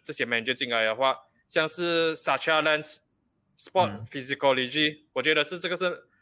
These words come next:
Speaker 1: 曼联二零零一年以来第一个 Sport Psychologist 的话，
Speaker 2: 嗯，
Speaker 1: 是好事，
Speaker 2: 很重要啊，
Speaker 1: 可以帮这些
Speaker 2: 我觉得是矛盾一下的。
Speaker 1: 球员的 men-,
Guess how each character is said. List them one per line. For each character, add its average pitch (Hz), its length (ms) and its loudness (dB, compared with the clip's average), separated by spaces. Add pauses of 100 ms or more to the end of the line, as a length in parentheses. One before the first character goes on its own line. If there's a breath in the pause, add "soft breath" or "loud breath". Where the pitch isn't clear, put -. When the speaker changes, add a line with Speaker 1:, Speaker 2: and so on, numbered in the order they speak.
(140)
Speaker 1:
曼 196 140 0
联 156 160 2
二 185 80 4
零 143 160 -2
零 139 100 -2
一 175 240 -6
年 135 160 0
以 117 60 -2
来 117 120 0
第 156 240 -4
一 147 40 -4
个 151 260 0
Sport - 340 -2
Psychologist 120 640 -4
的 101 80 2
话， 135 120 2
Speaker 2:
嗯， 123 40 0
Speaker 1:
是 170 120 -4
好 139 140 -2
事， 120 40 4
Speaker 2:
很 113 80 2
重 131 200 4
要 139 120 8
啊， - 20 8
Speaker 1:
可 110 60 4
以 107 40 4 (200)
帮 127 140 0
这 165 80 0
些 139 140 4
Speaker 2:
我 143 40 6
觉 147 160 8
得 139 60 6
是 170 120 6
矛 120 200 6
盾 147 160 6
一 160 60 6
下 160 140 6
的。 147 100 4
Speaker 1:
球 151 100 -4
员 - 20 2
的 151 60 2
men-, 127 140 -4